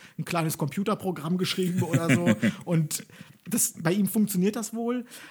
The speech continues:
Speaker 1: Aber, ähm, ja, ich war, also von diesem Buzzer-Sache, ich war da, auch da war ich bedient. Und, äh,
Speaker 2: Bei mir
Speaker 1: worauf
Speaker 2: sind die
Speaker 1: hinaus
Speaker 2: Kinder
Speaker 1: wollte
Speaker 2: immer, bei mir sind die Kinder immer mit dem Buzzer weggerannt. Ich hab das nicht auf dem Stativ
Speaker 1: <laughs>
Speaker 2: gehabt und dann war der Buzzer weg und keiner wusste wo und, ah.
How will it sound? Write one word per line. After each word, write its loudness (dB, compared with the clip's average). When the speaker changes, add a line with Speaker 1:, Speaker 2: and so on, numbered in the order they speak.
Speaker 1:
Aber, -2
ähm, -4
ja, -6
ich -8
war, -2
also -6
von -2
diesem 2
Buzzer-Sache, 0
ich -8
war -4
da, -6
auch -8
da -4
war -2
ich -12
bedient. -4
Und, -6
äh, -6
Speaker 2:
Bei 6
mir 10
Speaker 1:
worauf 8
Speaker 2:
sind 6
die 6
Speaker 1:
hinaus 2
Speaker 2:
Kinder 8
Speaker 1:
wollte 6
Speaker 2:
immer, 2
bei 2
mir 6
sind 0
die -2
Kinder 2
immer 4
mit 2
dem 4
Buzzer -2
weggerannt. -2
Ich -10
hab -12
das -4
nicht 0
auf -4
dem -12
Stativ -2
Speaker 1:
<laughs> -8
Speaker 2:
gehabt -2
und 4
dann 4
war 0
der 0
Buzzer 0
weg -2
und 0
keiner 0
wusste -4
wo -2
und, 0
ah. -8